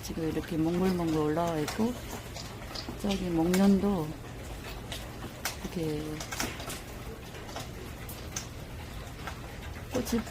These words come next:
피려고 지금 몽-, 이렇게 몽글몽글 올라와 있어요. 근데 지금 하늘에는 비와 눈이 같이 되게 묵직한 비가 떨어지고 있어요.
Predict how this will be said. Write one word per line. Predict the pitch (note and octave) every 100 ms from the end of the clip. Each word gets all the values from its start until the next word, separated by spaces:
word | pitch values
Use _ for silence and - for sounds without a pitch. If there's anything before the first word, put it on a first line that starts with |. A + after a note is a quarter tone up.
| -
피려고 | - A#3+ G#3+ F#3
지금 | E3 D#3 D3+ D#3 D#3+ C#3
몽-, | D#3 E3
이렇게 | E3 - - D#3
몽글몽글 | D3+ D#3 E3+ D#3+ D3
올라와 | C#3 D3 D#3+ D3+
있어요. | C#3 - D3 - - - - -
근데 | E3 D3+
지금 | - E3
하늘에는 | E3+ G3 G3+ F#3+ F#3+ G3 F3+ - - - - - - - - - - - -
비와 | F#3 F3+ F3 E3+ F#3
눈이 | E3+ D#3+ F3+ E3+
같이 | - D#3+ - F#3+ F#3+ G3+ D#3+ - - - - - - - -
되게 | E3 D#3+
묵직한 | D3+ - G#3 - F#3+ E3+ D#3+ D3 D3 -
비가 | D#3+ D#3
떨어지고 | F#3 F#3+ F#3 D3
있어요. | C#3 - C#3